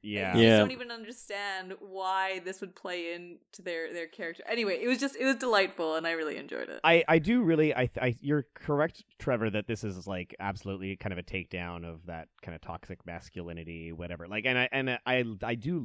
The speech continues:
Speaker 1: like it for that. And there's other things about it that I do like. Like, I love the queen showing up. I love that the whole crowd watching on is just old.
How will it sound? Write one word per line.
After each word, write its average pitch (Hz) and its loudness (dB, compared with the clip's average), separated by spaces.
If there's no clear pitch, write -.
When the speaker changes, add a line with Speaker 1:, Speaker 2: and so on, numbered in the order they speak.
Speaker 1:
like 98 -4
it 135 -8
for 135 -6
that. 139 -2
And 139 -2
there's 123 -2
other 151 0
things 185 2
about 117 2
it 139 -2
that 113 0
I 101 2
do 104 -2
like. 92 -2
Like, 107 -4
I 95 -4
love 87 -6
the 107 -2
queen 104 -2
showing 101 -2
up. 104 -4
I 120 2
love 123 2
that 156 0
the 131 0
whole 120 4
crowd 95 -2
watching 101 -2
on 92 -4
is 95 -6
just - -12
old. 98 -2